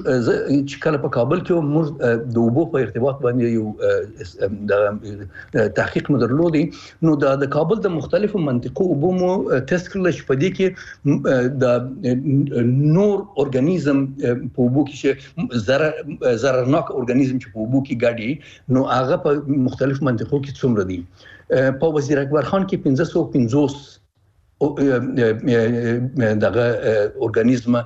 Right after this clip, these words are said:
د او-، په اوبو کې ګډ وه. اه، اه، اه، ټي ډي اس. په، اه،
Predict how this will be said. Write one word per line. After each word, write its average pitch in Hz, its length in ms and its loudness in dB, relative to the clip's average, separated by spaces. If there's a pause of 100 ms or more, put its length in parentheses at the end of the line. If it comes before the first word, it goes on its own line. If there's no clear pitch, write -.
(260)
د 123 140 0
او-، 113 220 2 (160)
په 110 60 2
اوبو 98 280 0
کې 101 120 -6
ګډ 92 240 0
وه. 87 140 -4
اه، - 40 -18 (500)
اه، 104 920 2 (300)
اه، 101 380 4 (280)
ټي 127 120 2
ډي 107 200 2
اس. - 180 -8 (440)
په، 147 100 2
اه، 143 1200 2